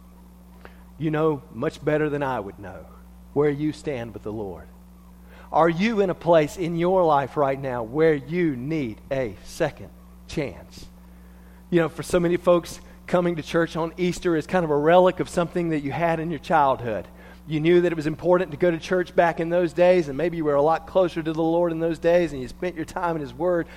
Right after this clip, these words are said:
you spent your time with his people, but through the years, you've just kind of fallen away. You've fallen away from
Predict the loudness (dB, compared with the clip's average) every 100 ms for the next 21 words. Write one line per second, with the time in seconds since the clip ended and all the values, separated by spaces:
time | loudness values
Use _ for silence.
0 | -20 -6 -2 0 -2 0 0 0 -4 -6
1 | -8 -8 -6 -8 -8 -18 -20 0 0 0
2 | -10 -12 6 6 6 2 0 2 2 2
3 | -2 0 0 -2 -2 0 0 2 4 6
4 | 4 2 -2 -12 -20 -6 -2 2 4 2
5 | 0 2 4 4 2 2 2 2 0 0
6 | -2